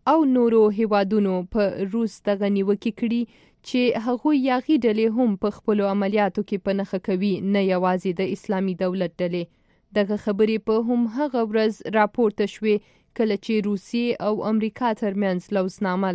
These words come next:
لاسلیک شول، کوم کې چې دواړو هیوادونو ته یو کار چوکاټ وټاکل شو چې دوی به په فضایي عملیاتو کې د خپلو الوتکو ترمنځ په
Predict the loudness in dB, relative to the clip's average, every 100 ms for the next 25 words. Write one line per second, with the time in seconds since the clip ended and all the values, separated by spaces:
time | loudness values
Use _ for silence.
0 | -2 -4 -6 -8 -8 -4 -4 -4 _ _
1 | _ _ -6 -2 -2 -2 -4 0 -2 -2
2 | _ _ -6 -2 2 2 2 0 0 2
3 | 2 2 2 2 2 2 0 -2 -4 -2
4 | 0 0 0 -4 -2 0 -2 -2 -6 -2
5 | -4 -2 -6 -4 -4 -4 _ _ _ _
6 | -2 -2 -2 -6 -2 -2 0 -2 -4 -2
7 | -2 0 -2 0 -2 0 0 0 0 2
8 | 2 0 -4 -4 -4 -6 -6 -4 -2 -2
9 | -4 -6 -6 -6 -4 -6 -6 -6 -4 -2
10 | -4 -6 -4